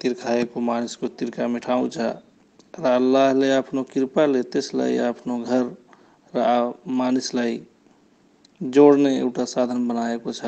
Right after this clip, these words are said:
एक उम्रा अर्को उम्रासम्म भएको पापहरू मेटाउँछ र अल्लाहको यहाँ कबुल भएको हजको बदला मात्र स्वर्ग हो। <clears throat>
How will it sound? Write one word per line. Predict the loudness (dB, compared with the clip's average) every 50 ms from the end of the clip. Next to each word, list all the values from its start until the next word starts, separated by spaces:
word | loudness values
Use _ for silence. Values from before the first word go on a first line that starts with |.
| -4 -4 -6 -8 _ _ _ _ _ _
एक | 0 2 2 0 -2 -4
उम्रा | -8 -6 -4 -2 -2 -2
अर्को | -2 -2 -4 -6 -4 -2 2 2 2 0 -2
उम्रासम्म | -6 -6 -4 -2 -2 -4 -4 -6 -12 _ -20 _ -20 -20 -20 -20 -20 -20 -20 -10 2 4 4 4 6 4 4 2 2
भएको | 4 4 2 2 2 -2 -6 -6 -4
पापहरू | -2 -2 -2 -2 -4 -8 -4 -2 -2
मेटाउँछ | -2 -2 -4 -2 -2 -4 -4 -4 -6 -6 -6 -6 -6 -8 -12 _ _ _ _ _ _ _ _ _
र | -6 -4
अल्लाहको | -2 -2 0 0 -2 0 -2 -2 -2 -4 -6 -8 -6 -6
यहाँ | -4 -4 -4 -4 -6 -6 -10 -12 _ _ _
कबुल | _ -6 -4 -2 0 0 0 0
भएको | -2 -4 -6 -6 -6 -8 -8 -10
हजको | -8 -8 -8 -8 -8 -8 -8 -6
बदला | -8 -6 -8 -8 -8
मात्र | -8 -6 -6 -6 -6 -8 -8 -12 -18 -14
स्वर्ग | -12 -8 -4 -4 -4 -4 -4
हो। | -8 -14 -16 -18 -20 _ _ _ _ -20 _ _ _ _ _ _ _ _ _ _ _ _ _
<clears throat> | -8